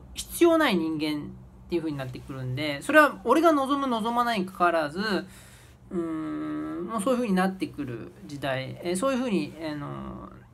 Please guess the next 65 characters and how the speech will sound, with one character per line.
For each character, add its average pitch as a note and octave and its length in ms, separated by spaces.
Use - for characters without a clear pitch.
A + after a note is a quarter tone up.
選 A3+ 220
別 G3 140
さ G3 120
れ F#3 80
て F#3 140
し F#3 120
ま F3 160
う E3 80
時 D3+ 160
代 D3+ 220
に D3 120
な D3 120
っ - 20
て C3 160
い B2 60
く B2 120
の B2+ 220
で、 F3 380
あ C3 160
の、 C3 100
だ B2+ 40
か C3 540
ら E3 40
皆 F#3+ 200
さ F3+ 100
ん C3+ 60
も C3 80
ね、 C3+ 160
気 - 120
を A3 80
つ F#3+ 80
け - 120
て B2+ 80
ほ B2+ 160
し C#3 160
い C3+ 40
な D#3 180
と C3 120
思 B2+ 120
っ - 40
て - 80
お - 40
り - 60
ま A2+ 140
す。 - 140
だ A3+ 80
か C4+ 80
ら G3 100
ね、 D#3 80
俺、 F3 220
だ G#3 80
か F#3+ 180
ら F#3+ 180
俺 B3+ 160
様、 C#4 260
神 C#4+ 180
様、 G3 180
後 D#3 140
藤 G#3 200
輝 G#3+ 140
樹 F#3+ 60
様 C#3 220
と C3 100
か A#2 140
さ、 B2+ 240